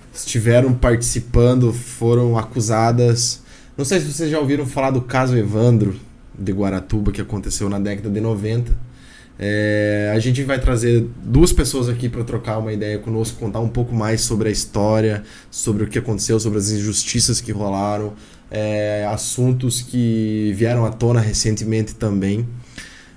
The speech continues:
É, Oswaldo Marceneiro e o Davi, eles foram dois dos sete injustiçados de Guaratuba.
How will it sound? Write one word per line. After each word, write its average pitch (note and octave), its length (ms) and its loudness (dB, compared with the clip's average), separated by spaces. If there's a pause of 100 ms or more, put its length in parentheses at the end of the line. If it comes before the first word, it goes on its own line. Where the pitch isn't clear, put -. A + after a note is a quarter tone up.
É, G#2+ 240 2
Oswaldo A#2 420 4
Marceneiro C#3 960 4
e A#2+ 120 0
o A2+ 60 2
Davi, A2 520 0 (260)
eles G2 280 -6
foram A2 320 -2
dois A2 240 2
dos G#2+ 200 -2
sete G#2+ 360 -4
injustiçados G2 760 -6
de G2 80 -4
Guaratuba. F#2+ 640 -6